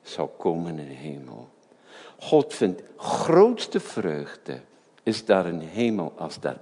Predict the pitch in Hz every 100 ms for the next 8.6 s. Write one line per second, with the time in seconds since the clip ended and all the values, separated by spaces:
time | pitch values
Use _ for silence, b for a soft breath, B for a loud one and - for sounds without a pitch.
0 | - - 151 180 185 160 - 139 - -
1 | 123 120 120 - - - 87 - 82 76
2 | 76 69 - - 50 50 50 _ _ _
3 | _ _ _ _ _ _ _ _ _ _
4 | _ _ _ _ _ - 170 - 139 -
5 | 90 - - B B B 117 107 87 -
6 | - - - _ - 151 160 156 110 -
7 | - 76 69 71 _ _ - - 82 78
8 | - - - 60 58 -